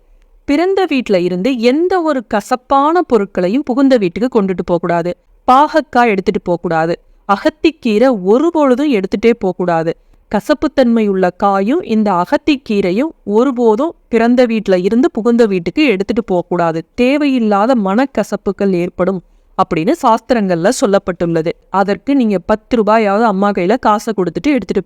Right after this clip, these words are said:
போங்க. ஈம சடங்கின் போது அரிசி புடைக்க பயன்படுத்தப்படும் முறை வந்து எக்காரணம் கொண்டும் பெண்கள் வந்து பிறந்த வீட்டிலிருந்து புகுந்த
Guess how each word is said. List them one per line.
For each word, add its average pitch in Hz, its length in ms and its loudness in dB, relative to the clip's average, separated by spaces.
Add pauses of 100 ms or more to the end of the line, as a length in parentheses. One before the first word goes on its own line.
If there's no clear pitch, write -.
போங்க. 165 180 -2 (340)
ஈம 349 280 4
சடங்கின் 208 480 0
போது 196 160 2 (140)
அரிசி 285 300 0 (100)
புடைக்க 220 280 0 (120)
பயன்படுத்தப்படும் 196 840 -2
முறை 233 200 2 (140)
வந்து 185 240 -2 (200)
எக்காரணம் 277 640 -2
கொண்டும் 208 340 -4
பெண்கள் 214 380 0
வந்து 185 180 0 (140)
பிறந்த 226 340 0
வீட்டிலிருந்து 190 580 -4 (340)
புகுந்த 277 300 2